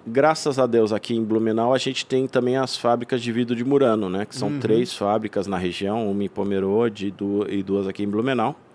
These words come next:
Speaker 1: É, e essas fábricas, elas mantiveram ainda um, um número alto aí
Speaker 2: Do
Speaker 1: de
Speaker 2: pessoal.
Speaker 1: sopradores.
Speaker 2: Uhum.
Speaker 1: Só que a diferença de uma cristal-, cristaleria clássica pra eles é que a gente sopra numa forma.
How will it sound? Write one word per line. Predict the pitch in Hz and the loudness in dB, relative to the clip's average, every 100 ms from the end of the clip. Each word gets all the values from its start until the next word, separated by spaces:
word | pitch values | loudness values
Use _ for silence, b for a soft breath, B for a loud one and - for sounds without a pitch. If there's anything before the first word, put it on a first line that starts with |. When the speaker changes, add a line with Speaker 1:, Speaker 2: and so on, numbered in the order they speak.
| _ - - - | _ -20 -20 -6
Speaker 1:
É, | 110 107 104 104 104 | 0 2 2 0 0
e | 104 | 2
essas | 107 - 131 - | 0 0 -4 -2
fábricas, | 113 113 120 123 135 127 131 | 0 0 -2 -2 -2 0 2
elas | 127 120 - - B B - | 2 2 -2 -14 B B -6
mantiveram | 110 - 117 110 110 120 | -6 -4 -2 0 2 0
ainda | 117 113 113 117 | -2 -2 0 0
um, | 117 110 107 107 104 95 101 101 98 95 95 - - - - - - - | 0 0 -2 -4 -8 -8 -6 -4 -4 -4 -8 -10 -16 -14 -14 -16 -16 -8
um | |
número | 107 107 107 | -2 0 2
alto | 104 110 - | 2 0 0
aí | 107 | 0
Speaker 2:
Do | 104 | 0
Speaker 1:
de | 123 | -2
Speaker 2:
pessoal. | 101 123 | -2 -2
Speaker 1:
sopradores. | 104 120 113 107 98 104 123 | 0 0 2 2 2 0 -6
Speaker 2:
Uhum. | 113 117 131 B B | -6 -8 -10 B B
Speaker 1:
Só | - 131 | -4 -2
que | 127 | 4
a | 170 | 4
diferença | 151 - 147 151 - 139 | 4 2 2 2 2 2
de | 117 | 4
uma | 120 117 - 113 113 110 104 | 4 4 0 -2 0 0 0
cristal-, | 98 - - 113 110 110 - 95 | -2 -6 0 2 4 2 -2 -12
cristaleria | - - - 107 104 110 | -10 -6 0 2 4 2
clássica | - 107 95 - 117 | 0 -2 -4 -4 -4
pra | 131 | 0
eles | 123 135 | 0 0
é | - | -2
que | |
a | 139 | -2
gente | 131 127 - | -2 -6 -10
sopra | - 135 127 143 | -4 -2 0 0
numa | 143 156 | 2 0
forma. | - 120 98 | 4 4 4